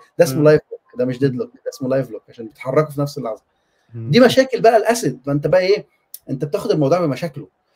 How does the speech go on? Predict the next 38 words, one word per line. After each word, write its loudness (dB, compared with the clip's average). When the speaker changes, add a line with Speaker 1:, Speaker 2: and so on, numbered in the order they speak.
Speaker 1:
فقعدوا 0
بقى 0
داتا -4
بريكس -8
بقى، -16
قعدت -2
بقى 0
ايه، -2
تمبلمنت -4
بقى -4
سيستم -6
يعمل -2
الاسيد -6
على 0
الاناليتكس -4
وديستريبيوتد 0
فايل -2
سيستم. -12
Speaker 2:
مم. -10
Speaker 1:
وقعدوا 0
يحطوا -4
فيها 4
ما-، -4
كل، 2
جابوا -4
بقى 2
الانجينيرنج -2
ديبارتمنت -6
بقى، -4
قعدوا -8
جابوا 0
الناس -4
بقى -2
قعدت -4
تشتغل -6
فيه -12
سنتين -6
ثلاثه، -4